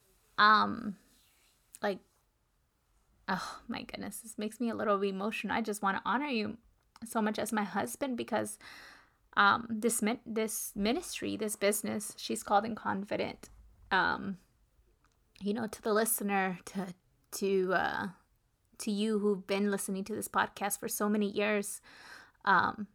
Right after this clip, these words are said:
it wouldn't be able to happen without the support and approval of my husband. Um, and I, and I, I want to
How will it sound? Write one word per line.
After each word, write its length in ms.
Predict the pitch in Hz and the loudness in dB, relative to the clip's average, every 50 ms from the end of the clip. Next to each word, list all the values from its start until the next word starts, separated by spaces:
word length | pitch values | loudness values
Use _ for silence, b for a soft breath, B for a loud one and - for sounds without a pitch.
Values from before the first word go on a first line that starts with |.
| _ _ _ _ _ - | _ _ _ _ _ 4
it 160 | 233 240 247 240 | 4 4 6 6
wouldn't 340 | 254 254 240 240 240 233 | 6 6 6 6 4 4
be 240 | 214 233 220 214 - | 2 2 2 2 2
able 220 | 214 208 202 202 202 | 2 2 4 2 0
to 80 | 196 | -2
happen 560 | 175 - - - 170 170 - - 175 175 - | -4 -6 -2 -2 -2 -2 -2 -6 -8 -8 -6
without 480 | - 190 180 - - 170 160 160 170 - | -6 -6 -4 -2 2 2 2 2 2 -2
the 80 | - 190 | -6 -4
support 560 | - - 196 - - - - 170 165 156 - | -4 -4 -4 -6 -6 -2 0 2 2 2 0
and 140 | 196 180 175 | -2 -2 -4
approval 600 | 170 - - 196 175 165 175 175 170 165 175 - | -4 -2 0 0 0 0 0 0 2 2 2 0
of 160 | - 175 170 | 0 -2 0
my 160 | 175 165 160 | 2 0 0
husband. 600 | 160 - - 196 185 - - - - 143 160 185 180 - _ _ _ b b b b b b b b b _ | 0 -2 -6 -6 -6 -6 -6 -6 -6 -6 -6 -8 -12 -14 _ _ _ b b b b b b b b b _
Um, 460 | - 196 190 185 208 202 196 202 196 - _ _ _ _ _ _ _ _ _ _ - - - _ _ _ _ _ _ - - - | 0 0 0 0 0 -4 -6 -10 -12 -14 _ _ _ _ _ _ _ _ _ _ -20 -20 -20 _ _ _ _ _ _ -12 -4 0
and 160 | 208 208 208 | 0 2 4
I, 220 | 185 185 190 - - | 4 4 4 2 0
and 160 | - 202 196 | 0 0 0
I, 140 | 175 - - _ | 0 -2 -4 _
I 160 | - 185 175 180 | 0 0 2 2
want 320 | 175 208 196 202 202 - | 2 2 2 2 2 0
to 120 | - 226 | -2 -8